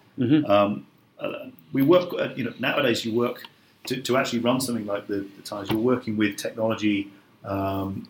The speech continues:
Speaker 2: with the advertising teams, marketing teams, uh,
Speaker 1: Yeah.
Speaker 2: the finance teams. There, there's an awful lot of people that need to, uh, work together to actually get a publisher like ours to, to, to grow.
Speaker 1: Mm.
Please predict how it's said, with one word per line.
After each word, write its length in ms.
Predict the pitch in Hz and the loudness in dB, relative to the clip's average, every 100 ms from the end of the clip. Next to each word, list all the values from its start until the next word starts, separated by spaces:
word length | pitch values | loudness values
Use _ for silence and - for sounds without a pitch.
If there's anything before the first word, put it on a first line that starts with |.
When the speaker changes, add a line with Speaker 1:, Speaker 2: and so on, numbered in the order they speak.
| - | 0
Speaker 2:
with 160 | 107 104 | 2 4
the 120 | 101 | 6
advertising 500 | 107 - 104 95 90 | 4 2 -2 -2 -4
teams, 340 | - 101 98 | -2 -2 0
marketing 440 | 95 104 104 101 95 | 2 2 2 -6 -8
teams, 600 | - 98 92 92 - - - | -4 -4 -4 -8 -10 -10 -2
uh, 40 | |
Speaker 1:
Yeah. 380 | 117 110 107 107 - | 4 4 4 -2 -8
Speaker 2:
the 80 | |
finance 480 | - 104 101 92 92 | -2 2 2 2 -2
teams. 440 | - 98 92 90 - | -6 -4 -4 -6 -4
There, 100 | 98 | -4
there's 200 | - 104 | 0 0
an 80 | 110 | 2
awful 300 | 120 117 107 | 2 2 2
lot 200 | 107 107 | 2 0
of 140 | - | -2
people 260 | 101 98 95 | -2 0 -2
that 140 | 90 | -6
need 220 | 101 98 - | -6 -6 -4
to, 300 | 98 92 90 - - _ - | -2 -2 -4 -10 -20 _ -8
uh, 220 | 95 92 | -4 2
work 240 | 107 107 - | 4 4 2
together 380 | 98 101 101 | 0 2 0
to 220 | 90 98 95 | 0 -2 -2
actually 200 | - 92 | -2 -2
get 200 | 113 98 | 0 0
a 40 | |
publisher 400 | - 98 92 95 | 0 -2 -2 -2
like 220 | 92 92 | 0 0
ours 240 | 95 90 90 | 2 2 0
to, 260 | - 90 85 - | -4 -6 -6 -6
to, 240 | 92 87 - - | -4 -4 -8 -12
to 80 | |
grow. 420 | - 101 101 82 - _ | -4 2 2 2 -6 _
Speaker 1:
Mm. 340 | 123 123 123 | 4 6 6